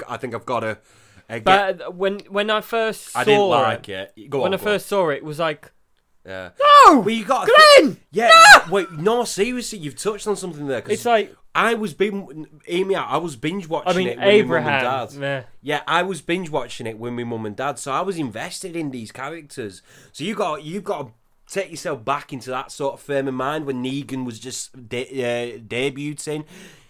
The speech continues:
Speaker 1: You know, essentially, I think, and this is bearing in mind pure speculation of, fed by experience alone, is that I think Negan had a, had such an impact in popular culture the way that he did because
Speaker 2: Well, I
Speaker 1: he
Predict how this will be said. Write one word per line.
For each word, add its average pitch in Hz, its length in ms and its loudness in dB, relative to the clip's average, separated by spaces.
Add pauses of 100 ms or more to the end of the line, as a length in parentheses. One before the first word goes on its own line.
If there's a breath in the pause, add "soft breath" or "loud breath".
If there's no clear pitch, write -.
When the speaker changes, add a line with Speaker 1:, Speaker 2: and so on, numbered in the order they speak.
(120)
Speaker 1:
You 151 100 -2
know, 143 160 0
essentially, 180 760 -2
I 147 260 0
think, 104 720 -8
and 117 140 -8
this 143 160 -4
is 127 160 -12
bearing 160 360 0
in 160 80 -2
mind 139 420 -2 (320 soft breath)
pure 214 300 2
speculation 147 840 -6
of, 135 220 -10
fed 135 300 -6
by 123 240 0
experience 139 880 -6
alone, 120 560 -2 (460 loud breath)
is 135 220 -6
that 131 140 -4
I 156 200 2
think 131 280 -10
Negan 147 340 -4
had 151 140 -4
a, 131 180 -10 (200)
had 139 220 -8
such - 320 -10
an 156 60 -6
impact 151 420 -10
in 110 80 -14
popular 120 400 -14
culture 107 640 -16 (340 soft breath)
the 113 80 -8
way 131 280 0
that 135 180 -4
he 117 100 -10
did 110 340 -8
because 127 400 -8
Speaker 2:
Well, 240 160 0
I 240 60 0
Speaker 1:
he - 40 -2